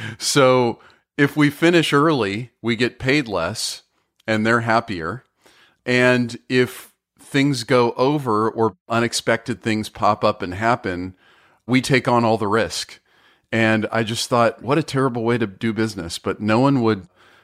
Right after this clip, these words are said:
get on board with my idea of doing fixed pricing. So let's talk about that for a second. So if I'm looking at fixed pricing for the first time, or even if I'm looking to improve the way that I'm doing it,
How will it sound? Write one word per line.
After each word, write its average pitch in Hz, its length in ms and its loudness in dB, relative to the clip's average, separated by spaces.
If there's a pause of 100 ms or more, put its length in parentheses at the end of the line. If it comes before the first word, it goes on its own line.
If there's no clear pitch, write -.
(200)
get 113 140 -2
on 104 180 0
board 98 320 0
with 92 180 -4
my 90 240 -2
idea 90 340 -2
of 82 140 -6
doing 92 260 -6
fixed - 300 -12
pricing. 92 480 -4
So 92 320 -2 (100)
let's 175 260 0
talk 127 260 0
about 101 280 2
that 92 180 0
for 98 160 -4
a 95 60 -4
second. 92 520 -6
So 117 380 0
if 143 200 -2
I'm 160 540 2 (520)
looking 147 540 2
at 120 340 0 (220)
fixed - 360 -4
pricing 127 400 0
for 113 160 -4
the 104 100 -4
first 113 320 -2
time, 117 320 0
or 113 80 4
even 127 200 0
if 139 120 -6
I'm 113 160 2
looking 113 380 0
to 107 280 -2
improve 101 920 -4 (500)
the 110 80 0
way 98 200 2
that 92 180 -2
I'm 92 220 -2
doing 92 340 -6
it, 85 240 -6